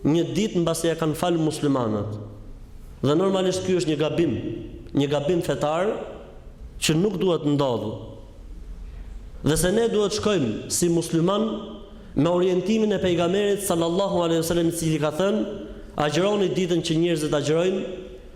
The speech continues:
dhe bëjeni Bajramin ditën kur e bëjnë njerëzit." Hoxhallarët unanimisht kanë dalë me këtë mendim dhe kanë thënë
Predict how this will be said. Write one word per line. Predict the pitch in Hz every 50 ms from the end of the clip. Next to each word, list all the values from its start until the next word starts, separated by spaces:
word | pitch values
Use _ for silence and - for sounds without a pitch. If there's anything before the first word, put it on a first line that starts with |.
| - -
dhe | 135 151 151 139 139
bëjeni | 180 208 214 202 202 185 160
Bajramin | 170 170 165 165 175 185 190 196 202 214 226 233 220 214 - 123 123
ditën | 180 226 226 220 208 185 165
kur | 170 175
e | 165 156
bëjnë | 147 160 151 151 147
njerëzit." | 143 139 120 107 104 104 101 - - - - - - - - - - - - - -
Hoxhallarët | - 156 156 175 170 170 190 208 220 214 214 214 214 214 214 - - - - - - - - - - - - - - - - -
unanimisht | 175 208 220 214 202 190 180 170 170 170 170 165 - - - - 170 - - - - - - - - - - - - - - - - - - - - - - - - - - -
kanë | 160 147 151 151 190
dalë | 208 220 220 214
me | 202 190
këtë | 185 - 190 180 180
mendim | 180 175 170 156 185 202 202 196 180
dhe | 170 175
kanë | 175 170 165 156 156 -
thënë | - 185 190 196 220 226